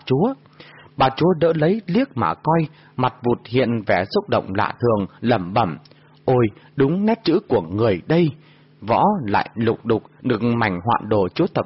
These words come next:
Vạn vẽ phác đưa cho bà chúa. Bà ta xem, ngồi lặng giây lát, chợt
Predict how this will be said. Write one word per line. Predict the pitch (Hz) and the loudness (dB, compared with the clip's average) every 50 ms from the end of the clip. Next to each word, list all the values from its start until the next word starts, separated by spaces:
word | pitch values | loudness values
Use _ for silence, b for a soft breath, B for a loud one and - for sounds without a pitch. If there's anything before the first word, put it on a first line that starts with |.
| - | -4
Vạn | - 104 107 92 85 92 | -2 -2 -2 -2 -2 -4
vẽ | 90 113 - 143 170 165 - | -4 -2 -2 -2 -4 -4 -2
phác | - 220 247 - - | 0 -2 -2 -2 -4
đưa | 165 165 170 170 | -2 0 0 0
cho | - - 160 117 | 0 -2 -4 -2
bà | 101 85 - - | -4 -4 -6 -6
chúa. | - 135 135 170 226 269 B B B B B B - | -4 -2 -2 0 -2 -2 B B B B B B -2
Bà | 139 143 | 0 0
ta | 143 - 202 196 185 - - | 0 0 0 -2 0 0 0
xem, | 185 185 185 180 B B B - | 0 0 0 -2 B B B -4
ngồi | 117 113 110 104 95 82 - | 0 2 2 2 0 0 0
lặng | 92 104 101 - - 104 | 0 0 0 -2 -2 -2
giây | 120 113 104 95 123 | -2 -2 0 0 0
lát, | 160 208 226 - - - _ | 0 0 -2 -4 -10 -14 _
chợt | - 123 113 | -2 -2 -2